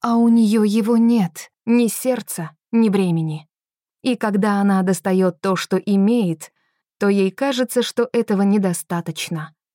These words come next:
«Я мать», думает она. «Я чудовище», думает она. «Я никто», думает она.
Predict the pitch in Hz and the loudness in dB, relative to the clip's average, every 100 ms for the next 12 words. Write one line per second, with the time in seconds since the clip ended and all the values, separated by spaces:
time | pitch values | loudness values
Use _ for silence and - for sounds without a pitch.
0 | _ _ - 190 240 294 220 208 226 - | _ _ -6 -2 0 2 2 0 -2 -8
1 | - _ _ - 175 180 165 160 156 160 | -16 _ _ -4 -2 0 0 -2 -2 -2
2 | 156 151 - _ _ _ _ _ - 220 | -4 -6 -12 _ _ _ _ _ -4 0
3 | 208 220 214 - 214 202 196 190 185 - | 2 0 -2 -2 0 0 0 0 -4 -8
4 | 190 190 _ _ _ - 170 175 170 165 | -8 -10 _ _ _ -6 -2 0 0 -2
5 | 165 165 160 160 - _ _ _ _ _ | -2 -2 -2 -4 -8 _ _ _ _ _
6 | _ 240 294 311 330 - 269 202 175 - | _ -4 0 2 2 0 -2 0 -2 -8
7 | _ _ _ _ - 180 185 170 170 170 | _ _ _ _ -12 -4 -2 0 -2 -4
8 | 170 165 160 160 | -2 -2 -4 -8